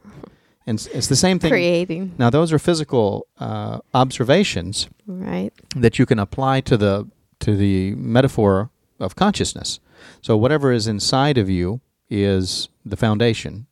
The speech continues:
Speaker 1: and it's going to grow and multiply. So if you have dysfunction, it's going to compound. If you have self-love, it's going to compound.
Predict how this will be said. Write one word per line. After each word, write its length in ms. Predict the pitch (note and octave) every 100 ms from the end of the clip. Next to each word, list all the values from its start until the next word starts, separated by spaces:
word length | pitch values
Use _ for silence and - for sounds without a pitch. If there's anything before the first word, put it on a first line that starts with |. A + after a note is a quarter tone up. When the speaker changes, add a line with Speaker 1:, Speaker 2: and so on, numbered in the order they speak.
| -
Speaker 1:
and 140 | G#2
it's 100 | C3+ -
going 220 | B2+ B2
to 60 |
grow 260 | G#2 G#2 F#2
and 100 | G#2+
multiply. 440 | E3 F3 - F2+
So 180 | - A#2+
if 160 | G#2+ -
you 120 | B2+
have 200 | C#3 A2
dysfunction, 640 | A2+ - D#3 E3 - F2+
it's 120 | F2+
going 200 | - G2+ F#2+
to 60 |
compound. 640 | - A#2 A#2 G#2 E2+ F2+ - - _ _ _ - - G#3 _ _ -
If 120 | G#2
you 80 | A2+
have 160 | A#2+ G#2
self-love, 560 | - A2+ - D3 C3+
it's 180 | C3 -
going 220 | C3+ G#2+
to 80 | F2
compound. 640 | - F#2+ F2 F#2 F2+ F#2+